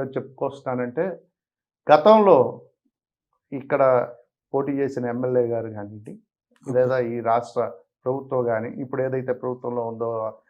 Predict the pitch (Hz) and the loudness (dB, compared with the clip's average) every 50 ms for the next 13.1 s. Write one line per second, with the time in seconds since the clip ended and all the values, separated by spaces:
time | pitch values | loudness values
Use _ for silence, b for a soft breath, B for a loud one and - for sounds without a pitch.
0 | _ _ _ - - 127 127 131 127 127 147 139 139 139 127 123 123 123 123 - | _ _ _ -4 0 2 2 2 2 -2 -6 -6 -6 -6 -2 0 0 0 0 -2
1 | 135 127 139 151 185 226 233 208 190 180 170 170 185 196 190 185 170 - 160 143 | -8 -8 -6 -6 -6 -4 -4 -4 -2 2 4 4 4 4 2 -2 -6 -6 -6 -4
2 | 135 131 123 127 127 131 139 143 143 143 - - 127 117 120 120 117 - - - | -2 -4 -2 0 2 2 2 2 0 -2 -2 -2 -4 -4 -4 -6 -8 -10 -12 -20
3 | _ _ _ _ _ _ _ _ _ _ _ _ - - 147 165 170 175 175 165 | _ _ _ _ _ _ _ _ _ _ _ _ -4 2 4 6 6 6 4 2
4 | 151 139 135 - 190 233 233 - - - _ - 123 123 131 139 143 151 160 170 | 2 0 0 0 -2 -2 -2 -6 -14 -20 _ -14 -12 -4 0 4 6 8 6 6
5 | 170 165 - _ _ _ _ _ _ _ _ _ _ _ _ _ _ _ _ _ | 4 2 -8 _ _ _ _ _ _ _ _ _ _ _ _ _ _ _ _ _
6 | _ _ _ _ _ _ - 160 156 160 165 156 156 160 170 185 190 185 180 175 | _ _ _ _ _ _ -8 -4 -2 -2 0 0 2 2 2 2 2 2 0 2
7 | 170 165 160 156 143 147 143 143 151 151 151 190 180 - 160 160 170 180 185 180 | 4 4 4 4 6 4 4 4 4 -2 -4 -6 -2 4 6 6 6 6 4 0
8 | 185 175 165 160 151 151 - 202 208 202 202 190 180 180 175 175 170 160 160 160 | 0 -2 -2 -4 -4 -2 0 0 0 0 0 0 2 2 2 2 0 -2 -2 -2
9 | 151 147 139 131 131 135 139 135 139 135 131 139 165 190 - - - - _ _ | -2 -2 -2 -2 -2 -6 -4 -4 -4 -4 2 2 2 2 2 -2 -10 -18 _ _
10 | _ _ _ _ _ _ _ _ _ _ _ _ _ - - 117 135 147 156 160 | _ _ _ _ _ _ _ _ _ _ _ _ _ -6 -2 0 6 10 12 12
11 | 160 156 - - 143 123 120 117 139 - - - - - 165 160 151 143 123 104 | 12 12 8 6 0 -4 -4 -4 -6 -8 -8 -10 -4 2 2 4 4 4 0 -2
12 | - - 123 135 151 160 165 202 180 196 190 180 160 147 135 123 120 147 - - | -4 4 8 10 12 12 10 10 12 12 12 12 10 4 0 -2 -4 -6 -8 -10
13 | - | -16